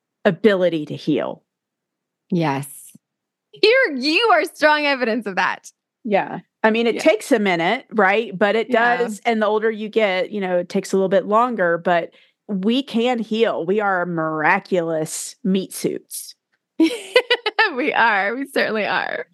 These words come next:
Speaker 2: So the Heart Chamber podcast is where everyone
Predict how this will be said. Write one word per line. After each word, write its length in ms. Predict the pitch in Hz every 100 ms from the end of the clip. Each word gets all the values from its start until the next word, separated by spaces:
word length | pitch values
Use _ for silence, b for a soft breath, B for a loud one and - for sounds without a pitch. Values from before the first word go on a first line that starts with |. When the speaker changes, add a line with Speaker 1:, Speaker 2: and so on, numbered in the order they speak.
| _
Speaker 2:
So 340 | 302 240 220 - _ _ -
the 200 | 233 254
Heart 260 | 349 339
Chamber 240 | 349 392 392
podcast 600 | 349 254 254 226 180 175 -
is 180 | 214 202
where 320 | 202 190 - _ _
everyone 520 | 226 247 311 320 311